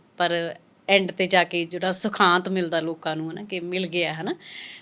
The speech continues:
ਮਾਂ-ਬਾਪ ਤਾਂ ਉਹੀ ਹੁੰਦਾ ਜਿਹੜਾ ਬੱਚੇ ਨੂੰ ਜਨਮ ਦਿੰਦਾ, ਪਾਲਣ ਵਾਲਾ ਵੀ ਉਨਾ ਹੀ ਹੱਕ ਰੱਖਦਾ। ਪਰ ਵਾਕਈ ਕਹਾਣੀ ਨੇ ਇੱਕ ਨਵਾਂ ਮੋੜ ਲੈ ਕੇ ਨਾ, ਮੈਨੂੰ ਲੱਗਦਾ ਕਿ ਦਰਸ਼ਕਾਂ ਨੂੰ ਰਾਹਤ ਦਊਗੀ ਇਹ ਕਹਾਣੀ,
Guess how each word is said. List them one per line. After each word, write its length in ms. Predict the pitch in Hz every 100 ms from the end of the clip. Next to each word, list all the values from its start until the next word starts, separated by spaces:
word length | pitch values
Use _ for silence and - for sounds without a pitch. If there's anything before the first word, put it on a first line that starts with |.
| -
ਮਾਂ-ਬਾਪ 400 | 214 220 220 220
ਤਾਂ 80 | 214
ਉਹੀ 180 | 220 226
ਹੁੰਦਾ 200 | 190 180
ਜਿਹੜਾ 160 | 180
ਬੱਚੇ 240 | 180 185 180
ਨੂੰ 120 | 180
ਜਨਮ 260 | 170 160 160
ਦਿੰਦਾ, 280 | 156 156
ਪਾਲਣ 320 | 156 185 185 180
ਵਾਲਾ 180 | 175
ਵੀ 120 | 175 180
ਉਨਾ 160 | 175
ਹੀ 80 | 185
ਹੱਕ 200 | 180 180
ਰੱਖਦਾ। 340 | 160 156 160
ਪਰ 360 | 165 185 175 170 170
ਵਾਕਈ 320 | 185 190 196
ਕਹਾਣੀ 360 | 208 208 185
ਨੇ 140 | 180 180
ਇੱਕ 200 | 185 185
ਨਵਾਂ 300 | 180 180 175
ਮੋੜ 220 | 180 175
ਲੈ 140 | 180
ਕੇ 140 | 170 175
ਨਾ, 120 | 220 - - - -
ਮੈਨੂੰ 120 | 208
ਲੱਗਦਾ 160 | 208 208
ਕਿ 100 | 202
ਦਰਸ਼ਕਾਂ 400 | 185 - - 185
ਨੂੰ 160 | 185
ਰਾਹਤ 360 | 180 165 175 170
ਦਊਗੀ 400 | 170 151 151 165
ਇਹ 40 |
ਕਹਾਣੀ, 420 | 160 175 175 151